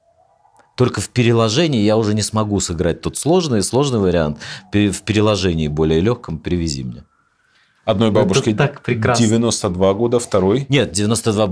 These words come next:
Speaker 1: ей было, сейчас
Speaker 2: А.
Speaker 1: ей девяносто пять, второй девяносто три.
Speaker 2: Замечательно. Они дружат между собой?
Speaker 1: А, они были, э, чудовищно враждовали в Одессе.
Speaker 2: <laughs> Я не
Speaker 1: А
Speaker 2: случайно
Speaker 1: теперь им, <laughs>
Speaker 2: спросил.
Speaker 1: я понимаю, да. А теперь им приходится дружить.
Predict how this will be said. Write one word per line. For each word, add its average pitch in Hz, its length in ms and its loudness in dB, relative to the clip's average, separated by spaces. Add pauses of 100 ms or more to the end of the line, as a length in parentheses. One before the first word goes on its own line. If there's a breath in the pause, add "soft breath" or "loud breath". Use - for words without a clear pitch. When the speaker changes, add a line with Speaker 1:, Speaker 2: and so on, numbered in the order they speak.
Speaker 1:
ей 107 200 2
было, 104 360 2
сейчас 98 320 0
Speaker 2:
А. 92 60 4
Speaker 1:
ей 92 80 2
девяносто 95 400 -2
пять, 208 420 -2
второй 113 380 0
девяносто 101 480 -2
три. - 360 -6 (180)
Speaker 2:
Замечательно. 92 580 0
Они 127 160 2
дружат 190 400 0
между 92 220 -4
собой? 85 320 -6 (120)
Speaker 1:
А, - 280 -2
они 113 340 0
были, 135 600 0
э, 107 40 -8
чудовищно 135 720 0
враждовали 135 560 2
в 110 80 0
Одессе. 98 500 2
Speaker 2:
<laughs> 143 40 -2
Я 131 160 4
не 143 40 2
Speaker 1:
А 151 40 2
Speaker 2:
случайно 160 380 2 (120)
Speaker 1:
теперь - 40 2
им, 147 40 0
<laughs> - 0 -
Speaker 2:
спросил. 120 320 2
Speaker 1:
я 143 200 2
понимаю, 139 600 2
да. 101 200 -2 (420 loud breath)
А 104 80 0
теперь 139 340 0
им 147 140 0
приходится 151 600 0
дружить. 151 640 -2